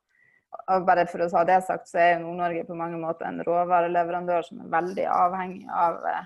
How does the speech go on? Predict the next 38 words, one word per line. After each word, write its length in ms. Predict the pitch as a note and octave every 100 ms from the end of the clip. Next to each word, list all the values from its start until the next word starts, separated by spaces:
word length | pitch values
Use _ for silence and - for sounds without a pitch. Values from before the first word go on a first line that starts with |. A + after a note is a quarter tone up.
| - F#3
eksport 720 | - - - G3 _ - -
av, 420 | F#3 F3+ - -
eh, 260 | - - F3+ - F3+
råvarer. 680 | E3+ E3+ E3+ E3+ - F3+ - _ _ _ -
Dessverre 400 | F3+ F#3+ F3 D#3
for 160 | F#3
mange 240 | E3+ D#3 D#3
råvarer 480 | E3 D#3+ D#3+ D#3 D3+
og 80 | -
for 140 | E3+
lite 300 | E3+ F3 F3+ -
produkter, 480 | - F3+ F#3 - -
men 180 | E3+ E3+
det 100 | E3+
er 120 | D#3
jo 40 | -
en 260 | - - E3+
annen 180 | E3+ E3+
sak 180 | D#3+ - _ - - - _ _
som 200 | _ -
vi 80 | F3+
også 180 | F3 F#3
kan 160 | A3 F3+
diskutere. 460 | F3+ - G#3 A3 A#3 -
<laughs> 80 | A#3
Men, 320 | G3 G3 F#3+
eh, 560 | F3+ F3 E3+ - - F#3+
men 320 | F#3+ F#3+ F#3
det 120 | G3
finnes 260 | G#3 A3 A3+
bare 160 | - F3+
én 180 | E3 D#3+
vei, 240 | E3 E3+ - -
og 80 | F#3+
den 160 | F#3+ F3+
går 160 | F3
gjennom 300 | E3 D#3+ E3+
Sverige. 500 | - F3 E3+ - -